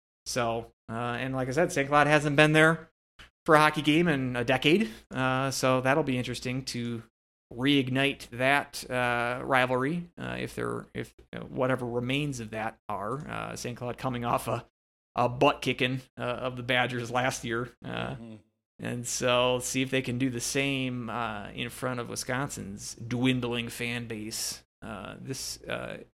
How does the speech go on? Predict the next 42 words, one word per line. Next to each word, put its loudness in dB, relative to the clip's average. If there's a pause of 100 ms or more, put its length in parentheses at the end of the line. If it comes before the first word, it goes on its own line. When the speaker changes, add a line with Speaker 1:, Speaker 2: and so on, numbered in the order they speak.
(100)
Speaker 1:
this -8
coming -6
year. -12 (480)
And 6
then 10
you 6
got 8
Mankato. 6
We 6
knew 6
that 8
series. 0
That's -4
the -2
week 0
after. 0 (560)
Uh, -2
that's -2
a -8
two-gamer 0
at 2
the, 2 (240)
uh, -2
now, -2
uh, -4
at 0
the 0
Herb, -2 (600)
and -4
followed 6
up 0
by 4
a 0
home 2
and -4
home 2
with -4
Bemidji -6
State, 2 (220)
closing 4
out 4
October. 0